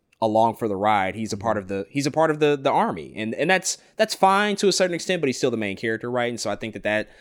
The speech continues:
Speaker 1: that's one of the things that
Speaker 2: Exactly.
Speaker 1: kinda played against it. But overall, still a really cool visual. Dope as hell to just see all these different armors and, and helmets and cultures and just all that stuff to, to come together on screen was a really, really dope visual.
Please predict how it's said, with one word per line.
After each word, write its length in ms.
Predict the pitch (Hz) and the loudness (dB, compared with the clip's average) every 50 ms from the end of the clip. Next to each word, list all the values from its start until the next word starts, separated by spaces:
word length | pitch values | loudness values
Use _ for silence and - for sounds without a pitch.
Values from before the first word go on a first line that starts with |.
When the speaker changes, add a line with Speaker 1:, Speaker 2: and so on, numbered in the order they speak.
| - _ | -12 _
Speaker 1:
that's 140 | 123 123 127 | -2 -2 0
one 100 | 127 127 | 0 -2
of 80 | 120 107 | -2 -4
the 80 | 110 | -6
things 240 | 104 110 113 113 92 | -8 -6 -4 -4 -4
that 60 | 95 | -4
Speaker 2:
Exactly. 160 | 101 - 127 | -4 -4 -4
Speaker 1:
kinda 120 | 113 98 - | -6 -6 -4
played 220 | - 123 113 104 | -4 -4 -2 -2
against 340 | 98 92 104 120 110 - - | -4 -4 -4 -4 -4 -4 -6
it. 120 | 110 98 | -6 -4
But 340 | 98 117 117 117 110 - _ - _ _ _ _ _ _ | 0 0 0 0 0 -2 _ -20 _ _ _ _ _ _
overall, 380 | - 220 214 170 165 160 147 131 | 6 6 8 10 10 10 8 8
still 200 | - - 160 135 | 8 6 6 8
a 40 | |
really 220 | 117 131 135 127 123 | 8 6 4 4 2
cool 240 | - - 131 117 101 | 4 4 4 4 4
visual. 400 | 117 113 101 98 92 87 85 90 | 2 0 0 -2 -6 -8 -10 -2
Dope 240 | 92 123 135 131 | 2 2 2 4
as 80 | 127 - | 2 0
hell 140 | - 131 117 | 2 0 0
to 60 | 110 | 0
just 200 | 98 107 104 - | -2 -2 -2 0
see 120 | - 123 | 0 2
all 140 | 117 107 113 | 2 2 2
these 160 | 110 110 107 | 0 0 -4
different 380 | - - 113 - 107 104 101 - _ _ _ _ _ | -2 -4 -4 -4 -4 -8 -8 -10 _ _ _ _ _
armors 800 | 113 120 120 120 117 113 113 110 113 110 110 - - - - _ | 4 4 4 4 2 2 0 2 2 0 0 0 -2 -4 -4 _
and, 160 | 117 110 104 | -6 -6 -6
and 240 | 98 - 104 104 104 | -6 -6 -8 -8 -8
helmets 640 | 95 - - 139 139 135 127 123 120 120 117 107 - | -10 -4 0 2 2 4 2 2 0 0 -2 -4 -6
and 220 | 113 101 95 92 - | -6 -6 -8 -8 -10
cultures 600 | - - 147 143 135 - - 135 127 123 117 107 | 0 4 4 4 4 4 2 4 4 4 2 0
and 100 | 113 104 | -4 -4
just 160 | 131 - - | -4 -4 0
all 140 | - 135 143 | 0 0 2
that 120 | 139 135 - | 2 0 -2
stuff 220 | - 147 123 - | -2 -4 -4 -2
to, 220 | - 131 117 107 - - - - - | 0 0 0 0 -2 -8 -20 -16 -12
to 100 | - - | -10 -6
come 180 | - 143 139 | -4 -4 -2
together 260 | 123 113 117 117 113 113 | -2 0 0 0 0 -2
on 140 | 110 110 | -4 -4
screen 260 | 101 - - 127 120 110 | -6 -4 -4 -4 -4 -4
was 120 | 104 95 | -6 -6
a 40 | 98 | -6
really, 280 | 95 101 117 120 117 | -4 -2 -2 0 0
really 220 | 110 104 110 104 98 | -2 -2 -4 -6 -4
dope 260 | 95 98 98 95 90 | -4 -6 -6 -6 -6
visual. 500 | 98 104 104 90 92 92 90 87 90 _ | -6 -6 -6 -6 -8 -8 -8 -10 -10 _